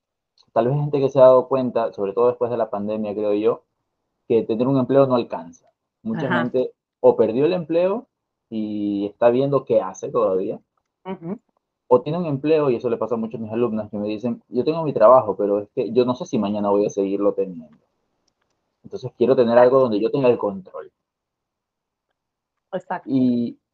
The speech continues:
Speaker 1: y sí hay un bloqueo interesante cuando ya la gente, o sea, creo que conscientemente por afuera todos queremos más,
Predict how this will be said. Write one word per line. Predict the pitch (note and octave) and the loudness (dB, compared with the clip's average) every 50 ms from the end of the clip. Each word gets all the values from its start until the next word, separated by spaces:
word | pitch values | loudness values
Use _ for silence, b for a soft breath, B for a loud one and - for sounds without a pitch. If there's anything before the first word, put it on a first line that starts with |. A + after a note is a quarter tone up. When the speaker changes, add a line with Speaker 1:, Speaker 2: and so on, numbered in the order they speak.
| _ _ _ _ _ _ _ _ _ _ | _ _ _ _ _ _ _ _ _ _
Speaker 1:
y | - D#3+ | -2 -2
sí | C#3+ - - - F#3+ G#3+ | -2 -4 -8 -4 0 0
hay | G#3 F#3+ F#3+ F#3 | 2 2 0 -2
un | F#3 F3+ F3 | -4 -4 -2
bloqueo | D3+ D3+ B2 C3 C3+ - D#3+ D#3 D#3+ | 0 0 0 0 -2 -2 -2 -2 -2
interesante | E3 D#3+ D3 D3 B2 A2+ A2+ - - C#3 C3+ A#2+ G2+ A2+ | -4 -4 -4 -4 -2 -4 -4 -4 -4 -4 -2 -2 -2 0
cuando | G#2+ G#2+ G#2 G#2 | 0 0 -2 -2
ya | G#2 A2 B2+ C3+ | 0 0 2 0
la | D#3 D3 | 0 -2
gente, | C#3+ D3+ D3 D3+ - D#3 - - | -4 -8 -8 -8 -6 -8 -8 -8
o | - | -12
sea, | G#2 F#2 - _ _ _ _ _ _ _ _ _ _ - | -14 -16 -18 _ _ _ _ _ _ _ _ _ _ -4
creo | E3+ F#3+ | -2 -2
que | F#3+ A3 G#3+ | -2 -2 -2
conscientemente | F#3+ D#3+ D3+ C#3+ - E3 D#3 D#3+ D#3+ E3 D3+ D3+ D3+ D#3 D#3 - G3+ - - _ | -2 -4 -4 -4 -2 -4 -4 -2 -4 -6 -4 -4 -4 -6 -6 -8 -10 -10 -8 _
por | - B2 A2+ | -4 -4 -4
afuera | A2 - - C#3+ E3 E3 | -4 -2 -2 0 0 2
todos | - D#3+ D#3 D3 - | 4 2 2 2 2
queremos | D#3+ C#3 C3 C3+ A#2 - | 2 2 2 0 -2 -6
más, | A#2+ A2 - - _ | -6 -8 -8 -8 _